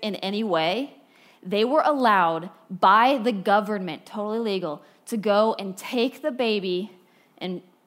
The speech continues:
more or less throw it away. They could go and take the baby outside of the, so if they decided, "Hey, you're not perfect,"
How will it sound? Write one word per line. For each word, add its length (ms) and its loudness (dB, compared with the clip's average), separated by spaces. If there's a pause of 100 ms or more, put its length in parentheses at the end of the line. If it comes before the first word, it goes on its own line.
(240)
more 160 -4
or 40 0
less 220 -4
throw 260 -4
it 60 -8
away. 340 -8 (1000)
They 180 4
could 240 -2
go 300 6
and 160 -2
take 360 -2
the 80 -4
baby 420 -2
outside 500 2
of 100 -8
the, 120 -14
so 220 -6
if 220 4
they 200 2
decided, 480 2 (220)
"Hey, 140 4
you're 160 0
not 200 0
perfect," 540 -6